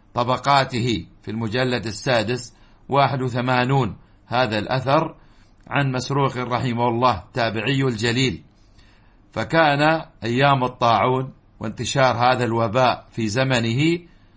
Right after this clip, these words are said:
يمكث في بيته، يعتزل الناس، يعتزل الناس،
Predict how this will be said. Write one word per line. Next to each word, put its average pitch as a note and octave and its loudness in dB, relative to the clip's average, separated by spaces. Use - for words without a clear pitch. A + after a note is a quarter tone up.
يمكث D#3+ 0
في D3+ 4
بيته، D3 2
يعتزل C#3 0
الناس، C#3 -2
يعتزل B2 -2
الناس، B2+ -2